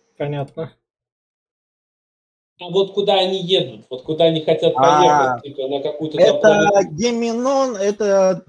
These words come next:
Speaker 3: считай, что-то типа местного Ватикана, но не совсем.
Speaker 2: М, понятно.
Speaker 1: Так, вот тут вот, вот это мне понравилась штука, это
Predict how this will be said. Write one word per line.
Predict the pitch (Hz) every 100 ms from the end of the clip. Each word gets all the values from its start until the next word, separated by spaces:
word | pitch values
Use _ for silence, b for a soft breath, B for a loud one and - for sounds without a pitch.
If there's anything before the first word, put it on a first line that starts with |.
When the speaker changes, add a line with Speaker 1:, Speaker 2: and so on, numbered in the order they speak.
| 127
Speaker 3:
считай, | - - 180 208 202
что-то | 185 - 175 175
типа | - 196 185 165 160 151 143 131
местного | 135 156 190 - 180 156 156 151
Ватикана, | 147 143 139 135 127 110 101 _ _ _ _ _ _
но | 135 170 196 185 170
не | 156
совсем. | 143 - - 202 185 _ _ _ _ _ _ _ -
Speaker 2:
М, | 139 143 143 131 131 120
понятно. | 120 120 - - - _ _ _ _ _ _ _
Speaker 1:
Так, | 185 170 131 _ _ - - -
вот | 190 208 185 208
тут | 247 277 254
вот, | 285 220
вот | 202 214
это | 254 262
мне | 214 220
понравилась | 220 196 175 151 151 165 202
штука, | - 208 208
это | 190 170 160 156 151 147